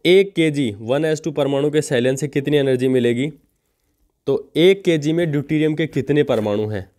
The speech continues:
तो एक के जी में ड्यूटेरियम परमाणुओं की संख्या into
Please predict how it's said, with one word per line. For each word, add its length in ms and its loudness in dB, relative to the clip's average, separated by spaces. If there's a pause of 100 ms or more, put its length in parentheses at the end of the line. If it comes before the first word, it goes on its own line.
(100)
तो 100 -8 (100)
एक 260 2
के 140 4
जी 140 -2
में 220 0
ड्यूटेरियम 380 0
परमाणुओं 480 0
की 140 -2
संख्या 460 -4 (240)
into 360 0